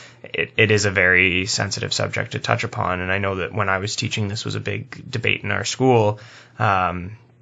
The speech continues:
because we had a lot of teachers who didn't want to t-, talk about reconciliation or integrate First Nations, um, information into, um, the younger grades because they were worried that it would be too graphic and too, um,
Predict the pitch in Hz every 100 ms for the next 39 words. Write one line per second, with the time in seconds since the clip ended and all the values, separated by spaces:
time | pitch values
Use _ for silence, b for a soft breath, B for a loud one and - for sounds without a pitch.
0 | _ - 113 104 95 - - - 104 101
1 | 92 95 90 87 - - - - - 90
2 | 95 92 - - 95 92 - _ _ -
3 | 120 - - 104 101 95 - 85 - 110
4 | 104 95 90 92 - 87 98 - 95 90
5 | - - - 98 - 80 - 85 87 -
6 | - B B B B - 85 73 76 -
7 | 110 95 92 92 107 90 69 95 - -
8 | 95 90 90 87 92 - - 73 73 52
9 | 65 82 113 - - _ - 101 95 90
10 | 95 120 117 104 - - 104 90 85 85
11 | 85 95 98 92 90 92 73 69 76 80
12 | 80 - 90 67 71 - - - - -
13 | 80 B B B B - - 60 50 50
14 | 110